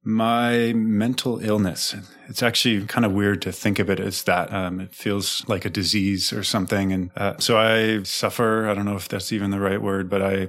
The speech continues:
I have, uh, depression and anxiety. So, you know, different moods, you know, mood swings at times and anxious in certain moments. And so it kinda comes in and out during my life, you know, during different phases.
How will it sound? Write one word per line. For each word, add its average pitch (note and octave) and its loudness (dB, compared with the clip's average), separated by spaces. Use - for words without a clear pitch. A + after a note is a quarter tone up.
I G2 -6
have, F#2+ -4
uh, G2+ -2
depression A2+ 0
and G2 -4
anxiety. G2+ 2
So, G2+ 0
you - -6
know, F#2+ -2
different G#2+ -2
moods, G#2+ 2
you B2 -2
know, G2+ 2
mood G2+ 2
swings G#2+ 2
at A2 -2
times G2+ -2
and F#2+ -4
anxious G#2+ 0
in G#2 0
certain A2 0
moments. G2 0
And G2 -4
so G2+ 2
it G#2+ -4
kinda B2 2
comes G#2+ 2
in G#2 4
and G2 2
out G2+ 2
during G#2 0
my F#2+ 0
life, G2+ 0
you A#2 -6
know, G2+ -4
during G2+ -2
different G#2 -2
phases. G#2+ -2